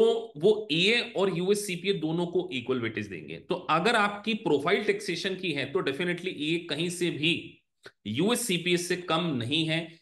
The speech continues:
ये मैं अपने experience से definitely कह सकता हूं। तो अब कुछ candidates के क्वेश्चंस भी लूंगा मैं।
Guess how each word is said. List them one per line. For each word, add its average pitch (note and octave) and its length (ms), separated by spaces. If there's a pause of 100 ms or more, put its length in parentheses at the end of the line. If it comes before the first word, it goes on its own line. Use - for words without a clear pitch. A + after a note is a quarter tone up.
(120)
ये D3+ 120
मैं F3 120
अपने D#3+ 220
experience D3 560
से D3+ 140
definitely C3+ 580
कह G2+ 100
सकता - 380
हूं। - 420
तो - 60
अब F3 320
कुछ G3+ 200
candidates D#3+ 640
के F3+ 140
क्वेश्चंस D#3 460
भी D#3+ 80
लूंगा D3 260
मैं। B2 260